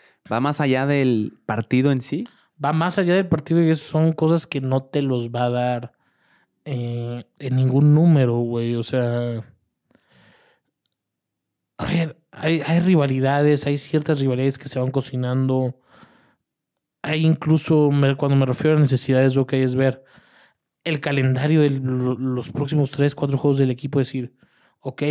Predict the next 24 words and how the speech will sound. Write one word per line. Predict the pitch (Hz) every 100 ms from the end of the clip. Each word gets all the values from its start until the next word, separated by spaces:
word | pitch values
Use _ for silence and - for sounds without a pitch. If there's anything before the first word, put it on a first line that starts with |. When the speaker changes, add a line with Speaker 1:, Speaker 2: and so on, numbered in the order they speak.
| 147
Speaker 2:
si | 127
no, | 127 135 139 139
debe | 139 139 151
de | 143
ganar | 131 131 135
hoy | 139 156 165 156
porque | - - 127
el, | 120 -
los | 120 117 117
dos | 131 131
que | 131
siguen | 123 131 131 123 120 _ _ _ _
se | - 131
ven | 127 135
perdidos". | 139 131 139 147
O |
sea, | 135 165
ese, | 190 - 208
ese | 226 269
tipo | 262 247 247 262
de | 214
pequeños | 127 127 160 135 165 175 190 180
Speaker 1:
Mm. |
Speaker 2:
detalles | 151 143 101 147 156 156 170 - -